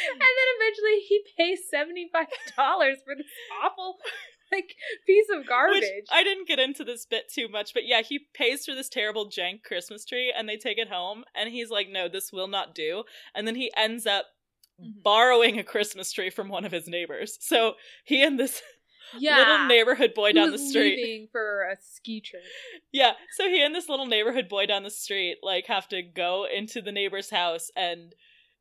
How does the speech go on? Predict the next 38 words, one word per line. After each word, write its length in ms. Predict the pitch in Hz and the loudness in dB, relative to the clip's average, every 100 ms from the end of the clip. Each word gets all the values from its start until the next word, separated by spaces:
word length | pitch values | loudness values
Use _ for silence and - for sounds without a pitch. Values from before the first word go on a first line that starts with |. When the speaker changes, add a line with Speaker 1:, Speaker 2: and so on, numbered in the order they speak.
| 170 | _
Speaker 2:
get 180 | 214 214 | -2 -2
the 80 | |
tree 540 | 233 - 208 180 175 175 | -4 0 2 2 0 -2
and 200 | 214 196 | -2 -4
wheel 220 | 180 196 196 | -2 2 4
it 60 | |
<laughs> 80 | 226 | 4
across 380 | - 214 220 - | 0 -6 -10 -8
the 80 | 294 | -8
street 560 | - - - 262 208 - | -6 -6 -2 0 0 0
and 180 | 214 | -6
redecorate 640 | 190 196 190 175 180 151 151 | -6 -4 -2 -4 -4 -8 -6
it. 120 | 147 - | -8 -8
And 100 | 202 | -8
it's 160 | 202 | -8
just 180 | 226 220 | -10 -6
so 120 | 208 | -4
ridiculous. 600 | 175 160 151 147 147 - _ _ _ _ - | -4 -6 -10 -12 -12 -14 _ _ _ _ -10
<laughs> 60 | - 220 220 - _ _ _ _ - | -10 -12 -18 -20 _ _ _ _ -20
Speaker 1:
It's 200 | - - | -20 -18
so 140 | - - _ | -14 -14 _
dumb. 240 | - - - _ 494 - - - | -14 -14 -20 _ -16 -16 -16 -2
Which, 160 | 415 427 - _ - | 0 0 -6 _ -4
can 80 | 453 | 0
we 80 | |
talk 220 | 440 427 415 | 4 4 2
for 100 | 349 | -2
a 40 | |
second? 440 | 330 240 240 - | -4 -2 -4 -4
This 120 | 294 440 | -4 -2
is 100 | 440 | 0
a 60 | 349 330 | -2 -2
family 460 | 285 269 254 233 220 | -4 -2 -4 -2 -4
that 180 | 240 220 | -4 -4
goes 180 | 247 269 | -2 0
out 200 | 254 226 | 0 -2
of 80 | 220 | -4
town 440 | 247 226 214 214 | 0 0 0 -6